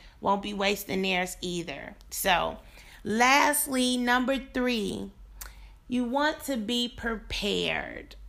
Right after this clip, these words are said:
So when you have a work romances,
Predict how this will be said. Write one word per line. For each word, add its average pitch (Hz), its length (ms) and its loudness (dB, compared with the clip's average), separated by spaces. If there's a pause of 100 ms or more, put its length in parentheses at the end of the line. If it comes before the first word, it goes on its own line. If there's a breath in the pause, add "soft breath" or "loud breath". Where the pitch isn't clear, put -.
So 196 880 0 (1160 loud breath)
when 233 240 2
you 247 140 0
have 294 280 2
a 311 80 4
work 277 300 2
romances, 262 800 0